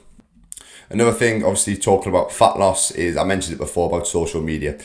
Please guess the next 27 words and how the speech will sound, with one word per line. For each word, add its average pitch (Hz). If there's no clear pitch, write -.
Again, 87
I 165
feel 113
like 101
my 101
podcast 92
at 78
the 73
minute, 73
I'm 78
just 80
rambling 78
on 78
different 80
topics, 76
but -
bear 131
with 92
me. 87
Hopefully 104
you 87
pick 92
up 85
at 80
least 82
one 78
point 82